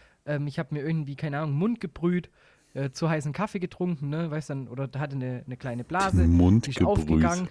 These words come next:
Speaker 2: Ja, ist wieder so ein Schwabending, ne?
Speaker 1: Hatte,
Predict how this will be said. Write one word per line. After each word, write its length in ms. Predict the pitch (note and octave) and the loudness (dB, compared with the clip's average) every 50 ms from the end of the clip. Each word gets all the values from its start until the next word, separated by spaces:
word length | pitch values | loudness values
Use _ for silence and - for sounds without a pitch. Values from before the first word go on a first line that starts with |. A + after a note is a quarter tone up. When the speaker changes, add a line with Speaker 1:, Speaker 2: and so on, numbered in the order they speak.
| - | -2
Speaker 2:
Ja, 160 | - F2 G2 G2+ | 2 4 4 4
ist 160 | F#2 - - | 2 2 2
wieder 180 | F2+ F2 F2 | 4 4 4
so 120 | D#2+ - E2+ | 4 4 2
ein 60 | D#2 | 2
Schwabending, 720 | - - - F#2+ D#2+ D#2+ D#2 E2 D#2+ D2 D#2 D2+ D2+ D2 C#2+ | 2 2 4 4 4 6 4 4 2 2 2 2 2 2 2
ne? 200 | F#2 F#2 G2 A#2 - - _ _ _ _ _ _ _ _ _ _ _ _ _ _ _ _ _ - | 2 2 2 2 0 -6 _ _ _ _ _ _ _ _ _ _ _ _ _ _ _ _ _ -6
Speaker 1:
Hatte, 260 | - F3 - - | -6 -4 -4 -4